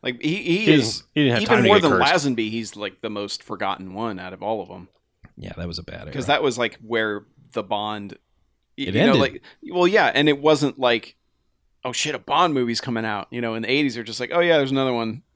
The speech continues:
Speaker 1: Yeah, it's
Speaker 3: Well,
Speaker 1: been a couple
Speaker 3: that was,
Speaker 1: years.
Speaker 3: he was the stopgap for Pierce Brosnan 'cause he couldn't get the job. So it was like, "Oh, this guy is not Pierce Brosnan.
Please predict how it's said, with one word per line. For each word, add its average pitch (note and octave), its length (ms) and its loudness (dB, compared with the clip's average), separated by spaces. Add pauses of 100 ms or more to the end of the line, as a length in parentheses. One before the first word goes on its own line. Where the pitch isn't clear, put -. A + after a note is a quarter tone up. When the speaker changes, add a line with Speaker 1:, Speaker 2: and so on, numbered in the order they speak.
(200)
Speaker 1:
Yeah, C3 180 -2
it's B2+ 80 0
Speaker 3:
Well, C4+ 140 4
Speaker 1:
been E3+ 80 4
a G#3+ 40 0
couple F3+ 180 6
Speaker 3:
that D#3+ 40 6
was, D#3+ 100 6
Speaker 1:
years. C3 240 4
Speaker 3:
he F3+ 160 2
was D#3+ 160 4
the D#3 100 -2
stopgap D3 500 2
for D#3+ 140 0
Pierce D#3 220 2
Brosnan F#3 400 0
'cause G2+ 340 -6
he A#2 200 -2
couldn't A2 200 0
get A2+ 160 0
the - 40 -4
job. G#2+ 420 0
So A2 180 4
it - 20 2
was G#2 120 -2
like, G#2+ 220 0 (160)
"Oh, D3 180 4
this C#3 240 2
guy G#2+ 220 2
is G2+ 140 0
not A#2+ 220 2
Pierce A2+ 180 0
Brosnan. B2+ 420 2